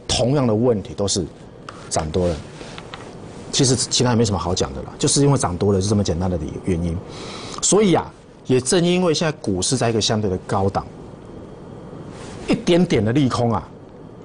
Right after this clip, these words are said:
哪怕这个利空微不足道，都有可能对股市来讲都是一个什么杀伤力啊。反正只剩三天要过年嘛，说我，所以我要，不是要过年，要封关，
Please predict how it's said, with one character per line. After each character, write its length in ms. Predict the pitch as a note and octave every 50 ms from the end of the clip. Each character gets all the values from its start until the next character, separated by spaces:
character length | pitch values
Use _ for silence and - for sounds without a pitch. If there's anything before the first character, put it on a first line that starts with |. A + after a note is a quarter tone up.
| - -
哪 140 | - C#3 C#3
怕 240 | A2 A#2 F3 F#3+ F#3
这 80 | - F3+
个 100 | F3 E3+
利 180 | E3 F#3+ F3+ D#3
空 280 | C3+ C#3+ D#3 D#3+ D#3+ D#3 - - - - - - - - - -
微 180 | C3+ B2+ C#3
不 140 | - - D#3+
足 240 | - - A#2+ A2+ A#2+
道， 180 | C3+ A#2 F2+ - - - - - - - - - - - - - - - - - - - - - - - - - - - - - - -
都 140 | E3+ D#3+ D#3+
有 120 | D#3+ D#3+
可 160 | - - A2+
能 120 | G2 G2+ G#2
对 160 | - - A#2+
股 180 | - G#2 G2
市 120 | G2 - A2
来 60 | G#2
讲 160 | G#2 F#2+ E2+
都 80 | E2 F#2+
是 160 | - - A2+
一 40 | G2+
个 100 | F#2+ E2+
什 100 | - E2+
么 80 | C#2+ C#2 - - - - - - - -
杀 200 | - - B2 G2+
伤 220 | - - G#2 G2 G2+
力 140 | F#2 E2+
啊。 100 | D2+ - - - - - - - - - - - - - - - - - - - - - - - - - - - - - - - - - - - - - - - - - - - -
反 120 | - G2+ A2+
正 120 | C#3+ C#3+
只 120 | C3 A2
剩 160 | G#2+ - C#3+ C3+
三 160 | C3 B2+ B2
天 120 | A#2 B2
要 100 | A#2 A2+
过 180 | A2 - A#2+ G#2
年 160 | F2+ D#2 D2
嘛， 140 | D2 - - F2+
说 180 | F2 - A2+ G#2+
我， 140 | G#2+ G#2
所 160 | F#2+ - D3 C#3
以 20 |
我 400 | C3 A#2 G#2 G2 F#2+ F2+ F2 E2+ - - - - - - - -
要， 180 | - B2+ B2
不 140 | B2+ - C3
是 100 | - D#3+
要 80 | C#3 C#3
过 160 | C#3+ D3 A#2+
年， 80 | F#2+
要 80 | G#2+ A#2+
封 160 | - A2+ A2+
关， 180 | A2+ A2 G#2